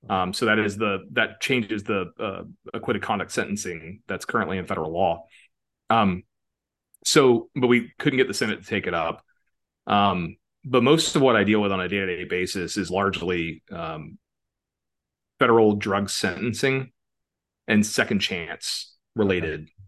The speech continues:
Speaker 1: bills.
Speaker 2: Gotcha,
Speaker 1: So
Speaker 2: gotcha, gotcha.
Speaker 1: let me give your, your audience a quick, uh, rundown of some bills. So the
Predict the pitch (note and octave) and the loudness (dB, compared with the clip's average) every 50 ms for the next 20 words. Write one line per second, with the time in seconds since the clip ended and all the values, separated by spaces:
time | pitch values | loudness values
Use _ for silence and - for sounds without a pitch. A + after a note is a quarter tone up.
0 | _ _ - - - _ G#2+ F2+ C#2 D2 E2 F#2+ G2 - - - - A#2+ G2+ F2+ | _ _ -20 -20 -4 _ -2 0 0 -2 -6 -6 -8 -8 -6 0 2 2 4 4
1 | F2+ G2+ G2+ - - - G2 - - F#2 F#2 - - F#2+ F2+ - _ _ _ _ | 2 0 -4 -6 -10 -12 -10 -10 -10 -10 -10 -10 -12 -12 -14 -14 _ _ _ _
2 | _ _ _ - - C#3+ B2 B2 B2 A#2+ A2 B2 A2+ A#2 A2+ A2 A2 G#2 G#2+ - | _ _ _ -14 -2 0 2 4 4 4 4 2 2 2 2 2 0 -2 -4 -6
3 | - - - B2 B2+ A2 G2 E2+ G2+ G#2 G#2 G#2+ G2+ - A2 - - - - - | -12 -14 -8 -6 -4 -2 0 0 0 0 0 0 -2 -2 -6 -8 -10 -12 -4 0
4 | A#2+ G#2+ F#2+ - - - - - _ _ _ _ _ - G2+ G2 F#2 F#2 F#2 G#2 | 0 0 0 -2 -8 -12 -16 -18 _ _ _ _ _ -2 0 0 0 0 -2 -2
5 | G#2 G2+ G2+ F#2+ G2+ F#2 F2+ F2 E2 F2 - - - G2 - - - - - G2 | 0 0 2 2 2 0 -2 -2 -4 -6 -10 -12 -12 -10 -10 -10 -10 -10 -12 -8
6 | E2+ F#2+ F#2+ F2+ F2+ F2 - - - _ _ _ _ _ _ _ _ - - - | -4 -2 -2 -2 -2 -4 -6 -12 -18 _ _ _ _ _ _ _ _ -10 0 2
7 | B2+ G#2+ G#2+ G#2+ - A2 G#2+ G#2+ G#2+ G2+ G2 F#2+ | 2 2 2 -2 -6 -8 -4 -2 0 0 0 0